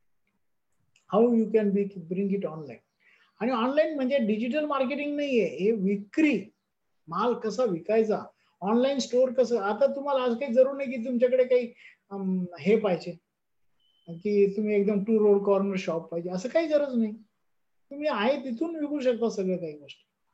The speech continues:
तर ते online store जे आहे ते कसं करायचं, त्याचं ई-, ई-कॉमर्स एक आमच्याकडे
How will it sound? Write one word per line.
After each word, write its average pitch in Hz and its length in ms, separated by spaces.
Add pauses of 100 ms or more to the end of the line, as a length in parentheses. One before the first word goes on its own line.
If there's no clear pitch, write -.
(520)
तर 202 100
ते 269 40
online 247 420
store 240 440
जे 214 140
आहे 170 180
ते 196 120
कसं 208 320
करायचं, 190 400
त्याचं 208 260
ई-, 220 220 (180)
ई-कॉमर्स 214 580
एक 180 160
आमच्याकडे 165 460